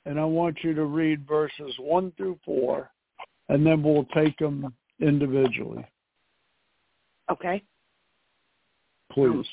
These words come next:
Speaker 2: Um, Romans, Romans eight. Let
Speaker 1: One
Speaker 2: me get
Speaker 1: through
Speaker 2: there.
Speaker 1: four.
Speaker 2: And then one through four. I'm very familiar with that.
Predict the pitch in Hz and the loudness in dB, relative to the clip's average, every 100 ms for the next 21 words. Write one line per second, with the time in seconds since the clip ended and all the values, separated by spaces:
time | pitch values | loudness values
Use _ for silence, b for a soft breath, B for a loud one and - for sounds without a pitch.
0 | - 156 165 208 214 226 208 _ - - | -6 0 2 2 0 -2 -4 _ -16 -16
1 | _ 165 180 196 190 190 - - - - | _ 0 2 2 0 -8 -12 -18 -18 -18
2 | _ B B B _ _ _ _ _ _ | _ B B B _ _ _ _ _ _
3 | _ _ _ - 120 127 143 143 - 143 | _ _ _ -16 -8 -2 0 0 0 -2
4 | - - 147 - - - _ _ _ _ | -2 -6 -8 -8 -12 -18 _ _ _ _
5 | _ _ _ _ _ _ _ _ _ _ | _ _ _ _ _ _ _ _ _ _
6 | _ _ _ _ _ _ _ _ _ _ | _ _ _ _ _ _ _ _ _ _
7 | _ _ - 147 151 135 - 143 143 151 | _ _ -20 -16 -14 -12 -12 -12 -14 -18
8 | - - - - - _ _ 180 208 208 | -18 -18 -16 -16 -16 _ _ -2 0 -2
9 | - 220 285 247 92 - - - 131 | 0 2 2 2 0 -4 -8 -4 -4